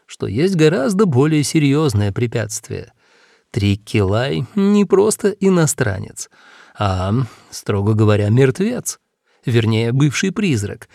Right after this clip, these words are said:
чьё физическое существование возможно только в непосредственной близости сердца мира.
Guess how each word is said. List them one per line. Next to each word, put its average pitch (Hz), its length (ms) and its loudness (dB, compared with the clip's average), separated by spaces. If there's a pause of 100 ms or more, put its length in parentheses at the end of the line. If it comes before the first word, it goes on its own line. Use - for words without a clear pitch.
(120)
чьё 139 200 2
физическое 123 580 -2
существование 127 880 -2
возможно 165 500 0
только 190 380 -2 (180)
в 151 160 2
непосредственной 151 920 2
близости 113 680 -2 (140)
сердца 98 500 -2
мира. 98 480 -2